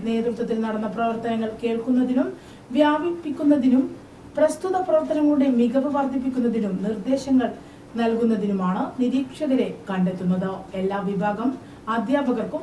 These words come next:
നിരീക്ഷകരാകാം. താല്പര്യമുള്ള അധ്യാപകർ എട്ട് ഒന്ന് രണ്ട് ഒമ്പത് രണ്ട് ഒന്ന് എട്ട് രണ്ട് നാല് ആറ് എന്ന നമ്പറിൽ രജിസ്റ്റർ ചെയ്യണം. അവസാന തീയതി മെയ് ഇരുപത്തിയേഴ്. കൂടുതൽ വിവരങ്ങൾ കണ്ണൂർ കളക്ടറേറ്റിലെ ഹരിത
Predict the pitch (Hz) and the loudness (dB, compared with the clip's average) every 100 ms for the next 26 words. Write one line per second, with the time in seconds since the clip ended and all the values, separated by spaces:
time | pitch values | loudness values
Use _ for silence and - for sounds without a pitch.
0 | 262 247 233 233 185 185 180 190 208 - | 0 0 0 -6 -4 -2 0 2 0 -2
1 | - - - - 320 330 320 381 370 370 | -10 -20 -20 -8 0 0 0 -4 -2 -2
2 | 349 - 349 311 330 311 285 262 277 311 | -2 0 0 2 2 2 4 0 0 -2
3 | 320 311 302 285 285 277 254 247 311 - | -2 0 0 2 2 4 4 4 0 0
4 | 254 262 277 320 311 302 285 262 254 294 | 2 4 4 2 0 0 0 -2 0 0
5 | 285 262 262 233 226 233 254 277 254 233 | 2 2 2 0 -2 0 0 2 2 2
6 | 233 220 220 214 208 196 185 - - - | 0 -2 -2 -2 -2 -4 -6 -10 -18 -4
7 | 220 202 196 226 185 202 196 202 - - | 0 0 -2 -4 -4 -4 -4 -4 -6 -12
8 | - - 202 208 - 214 214 202 214 269 | -16 -6 -2 -2 -2 -2 -2 -2 -2 0
9 | 330 269 208 196 202 196 214 185 175 175 | 0 0 0 -2 -2 -2 -2 -2 -2 0
10 | 190 190 - - - - 330 320 339 339 | 0 -2 -8 -14 -16 -6 -2 0 2 0
11 | 330 320 311 403 - 302 302 311 - 302 | 0 0 2 -2 -4 -2 2 2 2 2
12 | 294 262 349 349 277 254 - 262 262 | 2 0 -2 0 2 2 2 0 0